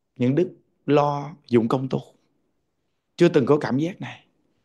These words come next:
Khi bị biết rằng là khi mà mình niệm Phật, lễ Phật mà mỗi ngày mà có thời khóa tu ổn định gì đó, bị biết rằng cái tâm bị dịu lại rõ ràng.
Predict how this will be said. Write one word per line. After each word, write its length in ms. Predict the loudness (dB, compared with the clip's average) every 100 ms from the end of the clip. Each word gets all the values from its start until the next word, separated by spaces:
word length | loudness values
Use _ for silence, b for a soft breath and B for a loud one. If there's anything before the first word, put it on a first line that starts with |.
| _ _ _ _ _
Khi 200 | 4 6
bị 140 | 8 6
biết 200 | 4 2
rằng 240 | -2 -2
là 160 | -4 -8
khi 260 | 0 2 2
mà 200 | 0 -4
mình 240 | -4 -2
niệm 200 | -2 -4
Phật, 200 | -6 -4
lễ 200 | -2 -2 -4
Phật 200 | -12 -14 -10
mà 300 | -8 -8 -10 b b b 2
mỗi 220 | 4 4
ngày 240 | 2 2
mà 120 | -2
có 160 | -6 -8
thời 140 | -6 -6
khóa 200 | -8 -2
tu 240 | 0 0
ổn 200 | -2 -2
định 240 | -2 -2
gì 160 | -4 -6
đó, 100 | -10 -18 _ _ _ _ _ _ _ _
bị 120 | 4
biết 180 | 6 4
rằng 140 | 2 0
cái 120 | -2
tâm 200 | 0 0
bị 160 | 0 0
dịu 300 | 4 6 6
lại 160 | 4 2
rõ 240 | 0 -2
ràng. 320 | -4 -6 -12